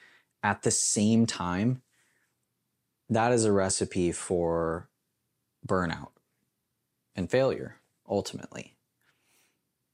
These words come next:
And that's what happened over and over and over. I believe it was, like, three or four times in the span of a couple years that I tried to get into fitness, and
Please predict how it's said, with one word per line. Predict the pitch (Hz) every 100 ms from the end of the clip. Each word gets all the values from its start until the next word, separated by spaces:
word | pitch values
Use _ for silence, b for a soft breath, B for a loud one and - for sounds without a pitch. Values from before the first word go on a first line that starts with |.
| _ _
And | 110
that's | 110 113
what | 110 -
happened | 113 - 87 78 _ 120
over | 123 127 117 117
and | 107
over | 104 104 101
and | 98
over. | 95 87 -
I | 101
believe | 110 110 113 127 135 131
it | -
was, | 107 98
like, | 92
three | - 113 127
or | 156
four | - 131 127
times | - 101 85 82 82 - _ _ _ _ _ _ -
in | 104
the | 95
span | - - 104 98 98
of | 92 87 90 -
a | -
couple | 101 113 123
years | 90 80 78 - - b b b
that | 87 87
I | 87
tried | - 95 90 90 87 -
to | -
get | 85 85
into | 82 78
fitness, | - 85 80 78 - - - _ _ _ _ _ -
and | 90 87 87 85